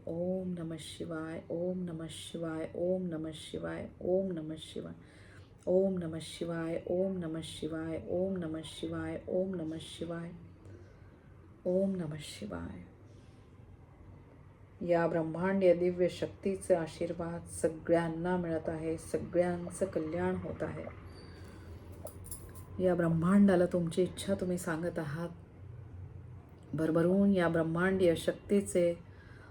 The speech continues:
नऊ नंबरद्वारे तुम्हाला भरभरून आशीर्वाद मिळत आहे. ही पवित्र मनुष्य योनी, या मनुष्य योनीद्वारे आपण आपल्या स्वतःचे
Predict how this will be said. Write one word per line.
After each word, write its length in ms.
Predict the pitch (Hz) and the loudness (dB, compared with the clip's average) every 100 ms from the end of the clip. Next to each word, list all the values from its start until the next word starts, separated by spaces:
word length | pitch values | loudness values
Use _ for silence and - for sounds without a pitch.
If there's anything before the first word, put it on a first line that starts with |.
| - | 2
नऊ 260 | 185 190 190 | 8 10 10
नंबरद्वारे 800 | 180 170 185 208 190 175 185 208 | 6 6 8 8 8 8 8 6
तुम्हाला 420 | 190 165 170 165 | 4 0 2 2
भरभरून 540 | 160 160 160 180 190 190 | 2 2 4 4 2 0
आशीर्वाद 760 | 185 - 185 180 190 196 196 185 | -4 0 2 2 2 4 2 2
मिळत 280 | 170 170 | 0 0
आहे. 260 | 170 160 165 165 - - - - - - - - | 0 0 -2 -2 -10 -20 -20 -20 -20 -20 -6 -2
ही 40 | |
पवित्र 520 | 196 190 208 208 - | 10 10 10 6 4
मनुष्य 500 | 185 175 185 185 190 | 4 2 0 0 2
योनी, 420 | 180 175 180 185 | 4 4 4 2
या 140 | 180 175 | 2 0
मनुष्य 440 | 170 185 196 - | 0 -2 -2 0
योनीद्वारे 760 | 160 170 180 202 180 175 170 180 | 2 2 4 4 4 2 4 2
आपण 240 | 170 175 | 2 0
आपल्या 340 | 175 - 175 | -2 0 0
स्वतःचे 920 | 175 - 175 175 214 202 202 175 170 | 0 0 0 4 6 6 4 2 2